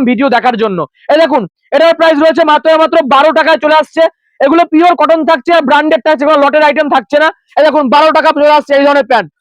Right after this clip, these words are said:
বারো পিসের সেট থাকছে, বারোটা কালার। আর আজকের ভিডিও শুধুমাত্র কিন্তু ব্যবসা করার জন্য, যারা ব্যবসা করবেন। এই দেখুন এই একটা রয়েছে, এগুলো ফ্রকের মধ্যে, ঠিক আছে? <clears throat> এই দেখুন ফ্রক আমাদের শুরু রয়েছে মাত্র তেরো টাকা থেকে স্টার্ট রয়েছে,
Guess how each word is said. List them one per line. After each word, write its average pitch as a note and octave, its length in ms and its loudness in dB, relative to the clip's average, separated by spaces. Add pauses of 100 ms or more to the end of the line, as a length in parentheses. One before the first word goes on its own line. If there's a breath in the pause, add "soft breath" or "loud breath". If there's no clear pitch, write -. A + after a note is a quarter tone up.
(140)
বারো C#4+ 240 2
পিসের D#4+ 260 -2
সেট D#4 260 -2
থাকছে, E4 280 -2
বারোটা C#4+ 300 2
কালার। C#4+ 260 0 (180 soft breath)
আর G#3+ 100 -2
আজকের C4 340 0
ভিডিও D#4 220 -2
শুধুমাত্র D#4 440 -2
কিন্তু D#4+ 140 -4
ব্যবসা C#4 360 -2
করার C#4+ 240 0
জন্য, A#3+ 200 -2 (340)
যারা C#4+ 200 0
ব্যবসা C#4+ 340 0
করবেন। C#4 260 0
এই B3+ 100 0
দেখুন A#3+ 180 -2 (340)
এই C4 100 2
একটা D#4 180 -2
রয়েছে, D#4+ 240 0
এগুলো D#4 240 0
ফ্রকের D4 380 -2
মধ্যে, C4 220 -2
ঠিক C4+ 160 -2
আছে? A#3+ 200 -2 (300)
<clears throat> A3+ 260 -6
এই C#4 60 0
দেখুন A#3 220 -2 (300)
ফ্রক D4+ 300 0
আমাদের E4+ 300 2
শুরু D4 200 -2
রয়েছে D#4+ 280 0
মাত্র D4 260 -2 (140)
তেরো D4+ 300 0
টাকা D#4 220 -2
থেকে D4+ 220 -4
স্টার্ট C4 280 -2
রয়েছে, G3 280 0